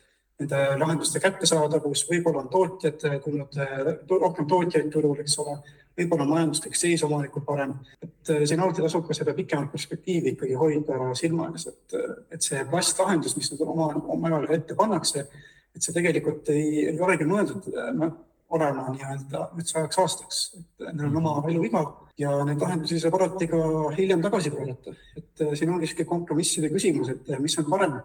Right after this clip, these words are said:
Speaker 1: kas säilitada seda ol-, sealset lahendust, mis sa näed, et on lagunenud, aga öelda, et jah, et mul pole raha esialgset puitlahendust taastada.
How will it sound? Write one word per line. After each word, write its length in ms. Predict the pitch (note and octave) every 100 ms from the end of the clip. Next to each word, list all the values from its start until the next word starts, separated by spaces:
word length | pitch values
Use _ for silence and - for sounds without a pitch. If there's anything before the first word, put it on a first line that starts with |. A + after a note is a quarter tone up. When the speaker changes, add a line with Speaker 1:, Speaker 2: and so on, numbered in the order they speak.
| - -
Speaker 1:
kas 160 | - -
säilitada 680 | E3+ E3 E3 D3 D3 C#3 C3+
seda 640 | - D3+ C#3 C3+ C3+ -
ol-, 160 | - E3 D#3+
sealset 340 | E3 - D#3+
lahendust, 520 | G3 G#3+ E3 D3 - -
mis 80 | -
sa 80 |
näed, 240 | D3 E3+ E3
et 120 | E3
on 60 | -
lagunenud, 520 | F#3 G3+ D#3+ D3+ C#3+ C#3+ - _ _ _ -
aga 120 | C#3+
öelda, 320 | D#3 D#3+ -
et 80 | -
jah, 180 | E3 E3
et 120 | -
mul 120 | C#3+
pole 200 | - C3+
raha 320 | F#3+ F#3 F3+ E3+
esialgset 420 | E3 E3 E3 E3
puitlahendust 560 | E3 E3 D#3+ D3 D3
taastada. 460 | - D3+ - D3